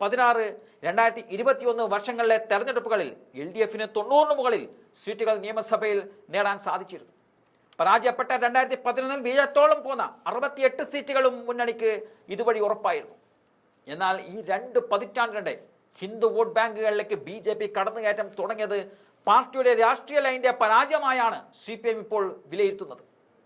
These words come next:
കഴിഞ്ഞ ഒരു പതിറ്റാണ്ടായി പാർട്ടിയുടെ ഉറച്ച അടിസ്ഥാന ഹിന്ദു വോട്ട് ബാങ്കായ ഈഴവരിലേക്ക് ബി ജെ പി കടന്നു കയറിയത് തങ്ങളുടെ നിലനിൽപ്പിനെയും ദീർഘകാലാടിസ്ഥാനത്തിൽ അപകടപ്പെടുത്തുമെന്ന്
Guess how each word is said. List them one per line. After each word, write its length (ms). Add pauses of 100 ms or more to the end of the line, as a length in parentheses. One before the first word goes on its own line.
(380)
കഴിഞ്ഞ 280
ഒരു 120
പതിറ്റാണ്ടായി 640 (100)
പാർട്ടിയുടെ 480
ഉറച്ച 280 (180)
അടിസ്ഥാന 360 (120)
ഹിന്ദു 260
വോട്ട് 240
ബാങ്കായ 320 (300)
ഈഴവരിലേക്ക് 580 (140)
ബി 100 (120)
ജെ 120
പി 80 (100)
കടന്നു 300
കയറിയത് 360 (400)
തങ്ങളുടെ 420
നിലനിൽപ്പിനെയും 680 (360)
ദീർഘകാലാടിസ്ഥാനത്തിൽ 1080 (200)
അപകടപ്പെടുത്തുമെന്ന് 720